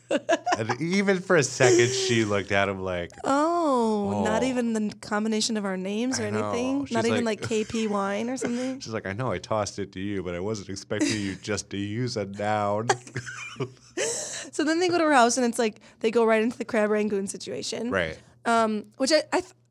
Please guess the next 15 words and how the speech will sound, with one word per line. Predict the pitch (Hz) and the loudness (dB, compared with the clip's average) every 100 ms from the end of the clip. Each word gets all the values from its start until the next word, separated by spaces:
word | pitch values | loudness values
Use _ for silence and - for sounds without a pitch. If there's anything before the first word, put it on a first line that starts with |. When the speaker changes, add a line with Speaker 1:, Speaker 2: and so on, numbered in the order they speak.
| _ - | _ -2
Speaker 1:
if | 330 - | -2 -2
her | - 359 | 0 0
family | - 285 269 | 2 2 2
genuinely | 233 220 214 214 214 | 2 0 0 0 0
ordered | 208 208 208 202 - _ _ - | 0 0 -2 -4 -14 _ _ -8
Chinese | - 208 196 - | -4 -2 -2 0
food, | 214 214 214 - _ - | 0 0 -4 -18 _ -4
like | 214 - _ _ - | -4 -4 _ _ -4
Des | 226 | -2
Moines | 214 190 202 | 0 0 -2
Chinese | 214 214 196 190 | -2 -2 -4 -4
food | 220 214 | -4 -4
for | 202 202 | -2 -2
their | 196 | -2
dinner | 190 202 | -2 -4